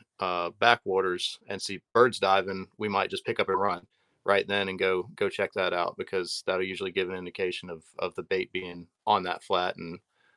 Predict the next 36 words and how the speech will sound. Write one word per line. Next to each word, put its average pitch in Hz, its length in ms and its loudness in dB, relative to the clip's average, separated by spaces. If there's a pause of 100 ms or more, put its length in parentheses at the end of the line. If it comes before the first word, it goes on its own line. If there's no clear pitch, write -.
(260)
it, 101 420 0
it, 107 180 4
it 107 80 0
doesn't 117 240 6
like 107 180 2
staying 107 260 4
in 101 100 -2
that 101 140 4
open 101 240 0
water 98 200 2
long, 101 300 2
'cause - 140 -10
once 101 180 -4
the 90 60 -12
fish - 260 -2
find 101 280 0
it, 90 120 -6
they 95 160 0
obliterate 90 460 -2
it. - 120 -8 (420)
So 85 520 -4
we're 95 200 2
always 98 260 4
looking 101 240 -2
for 92 120 -8
signs 101 340 0
of 87 100 -14
bait 95 220 0
fish. - 600 0
Um, 87 520 -4 (320)
and 92 160 -8
you 92 80 -6
can 90 120 -12
do 98 160 -2
that 95 200 2
by 92 240 2